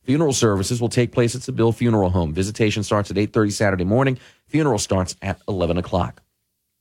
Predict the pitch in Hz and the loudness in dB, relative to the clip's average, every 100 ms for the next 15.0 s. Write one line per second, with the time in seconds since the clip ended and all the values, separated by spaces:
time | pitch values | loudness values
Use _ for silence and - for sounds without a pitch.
0 | _ _ _ _ _ _ _ _ 131 127 | _ _ _ _ _ _ _ _ -2 2
1 | 127 135 143 123 98 101 127 110 117 104 | 2 2 2 0 0 0 0 2 2 2
2 | 87 113 143 120 127 117 104 98 131 110 | 0 2 2 2 0 0 0 0 0 2
3 | 98 131 131 104 104 104 123 131 110 - | 2 0 0 2 2 2 0 -2 -4 -2
4 | 123 113 143 151 127 101 - - - _ | 2 4 4 2 2 2 0 -6 -10 _
5 | _ _ 113 127 202 190 175 175 156 156 | _ _ -2 0 2 2 2 2 2 2
6 | 147 151 165 131 123 - 180 202 160 - | 2 0 0 0 0 0 0 0 0 -2
7 | 143 147 160 160 160 131 123 117 156 180 | 0 2 2 0 0 2 0 0 0 0
8 | 127 135 151 - 127 123 127 113 - 123 | 2 0 0 0 2 2 0 0 0 0
9 | 110 107 107 101 92 101 98 165 165 120 | 2 2 2 2 0 0 -2 0 2 0
10 | 76 - _ _ _ _ - 110 - 190 | -2 -6 _ _ _ _ -4 -2 2 0
11 | 214 156 139 165 - 143 180 156 175 139 | 2 0 2 0 0 0 2 0 0 0
12 | 151 156 143 165 165 151 123 113 92 107 | 2 2 2 2 2 2 2 0 2 2
13 | 101 113 139 143 143 - 151 123 110 123 | 2 0 -2 0 -2 0 2 2 2 0
14 | 110 123 104 92 110 120 175 147 - | 0 2 2 2 0 2 2 2 -2